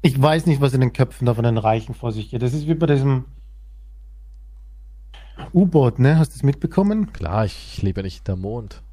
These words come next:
Speaker 1: Das war <laughs> crazy mit einem Joystick, wenn er gesteuert wird.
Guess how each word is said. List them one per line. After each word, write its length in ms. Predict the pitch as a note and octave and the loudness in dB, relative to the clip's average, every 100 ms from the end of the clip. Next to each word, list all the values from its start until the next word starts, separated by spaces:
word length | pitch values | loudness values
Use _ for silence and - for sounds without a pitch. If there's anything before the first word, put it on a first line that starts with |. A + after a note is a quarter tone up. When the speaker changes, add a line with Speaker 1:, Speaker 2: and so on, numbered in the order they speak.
| - - - | -20 -20 -8
Speaker 1:
Das 160 | F#3+ G3+ | -4 0
war 140 | D#3 - - - - - - - - - - | 0 -2 -14 -20 -20 -20 -20 -20 -20 -18 -8
<laughs> 220 | B3 - | -6 -4
crazy 480 | - G#3+ F3+ F3 D3+ | 2 4 4 0 -2
mit 200 | E3 E3 | -2 -2
einem 200 | - - - | -4 -6 -8
Joystick, 760 | - A#3 A3+ - - F3 E3+ - - - - - - F#3+ D#3 | -2 0 0 -2 -2 -2 -4 -20 -20 -20 -20 -18 -16 -10 -8
wenn 100 | - A3 | 0 2
er 60 | |
gesteuert 600 | E3+ - - G#3 A3+ G3+ | 2 2 2 2 0 0
wird. 300 | D3+ D3 D3 | 2 0 0